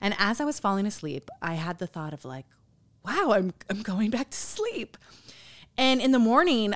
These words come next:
I had forgotten I ate the gummy, and I was like, "How do, why did I sleep so well?" And then I remembered it.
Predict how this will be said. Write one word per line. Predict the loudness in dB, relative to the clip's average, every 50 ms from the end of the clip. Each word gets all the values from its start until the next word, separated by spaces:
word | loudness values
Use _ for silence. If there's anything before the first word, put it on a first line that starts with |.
| 0
I | 2 4 6 6 6 6 4 4 2 2 0 -2 -2
had | -4 -2 0
forgotten | 0 4 4 4 4 4 0
I | -2
ate | -2 -2 -4 -6
the | -4
gummy, | -6 -6 -6 -6 -8 -8
and | -6 -6
I |
was | -8 -8 -10
like, | -12 -12
"How | -10 -6 -4 -4
do, | -4
why | -6 -8 -8 -6 -6 -6 -6 -4
did | -4 -4 -4
I | -2
sleep | -4 -4 -4 -4 -4 -4
so | -4 -4 -4 -4
well?" | -4 -4 -4 -4 -6 -6
And | -6 -6
then | -4 -4
I | -4
remembered | -4 -4 -2 -2 -2 -2 -2 -4 -6
it. | -8 -12 -18 -18